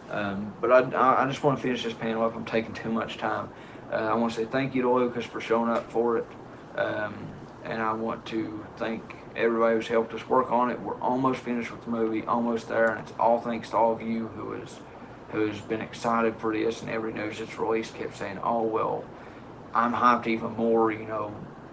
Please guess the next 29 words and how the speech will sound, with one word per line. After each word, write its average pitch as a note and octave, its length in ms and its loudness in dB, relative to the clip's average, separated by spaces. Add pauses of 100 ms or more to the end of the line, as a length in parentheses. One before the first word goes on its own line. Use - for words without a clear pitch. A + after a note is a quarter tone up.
(140)
this B2 240 2
seems A2+ 300 -4
exciting, A2+ 480 0
that A#2 180 -4
seems A2+ 280 -6
exciting." A2+ 540 -2
You B2 140 2
guys B2+ 260 4
are A2+ 60 -2
the A2+ 40 0
reason A2+ 320 0
that - 140 -10
pushes A2+ 320 -6
me A#2 200 0
to A#2+ 80 -2
keep - 260 -4
writing, A2+ 440 2 (360)
and G#2+ 120 -8
you A2 80 -4
guys A#2 280 2
are G#2+ 40 -6
the G#2+ 60 -4
reason G#2+ 280 -4
that - 160 -10
we G#2+ 140 -4
keep - 280 -10
doing G#2+ 300 -4
this. - 440 -10
Um, - 220 -4